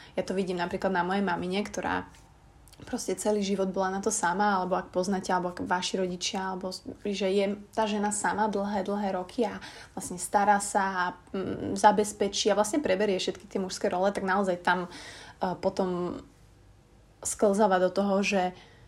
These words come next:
že nevie vlastne prijať tú pomoc. Čiže tam tá žena v dvadsiatom, alebo my ženy v dvadsiatom prvom storočí si musíme dávať pozor, že kedy ako keby už je to OK, nemusieť a nevedieť. Ale zároveň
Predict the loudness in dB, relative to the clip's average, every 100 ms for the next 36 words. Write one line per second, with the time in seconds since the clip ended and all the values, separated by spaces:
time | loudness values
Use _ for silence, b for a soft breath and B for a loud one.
0 | B 0 2 2 4 4 4 0 -2 -4
1 | -2 -6 -4 -6 -4 -4 -6 -6 -8 -2
2 | -2 -2 -10 B B B B B B B
3 | B B B -20 -16 -4 2 4 2 -2
4 | -20 -20 -20 -20 -12 -4 0 4 4 4
5 | 2 -2 -4 2 4 4 0 0 2 2
6 | 2 2 2 2 2 0 -2 -4 -2 -2
7 | 0 -2 0 -2 -2 0 0 2 0 -2
8 | -4 -4 -4 -6 0 2 4 4 2 -4
9 | 0 0 0 0 0 2 4 4 2 -4
10 | B B B B -6 2 4 4 4 4
11 | 2 -4 -12 -16 -18 _ -4 -2 0 -2
12 | -4 -6 -2 0 2 0 -4 -8 -6 -10
13 | B B B B B B B B B B
14 | -20 -20 2 6 8 8 6 2 0 2
15 | 2 0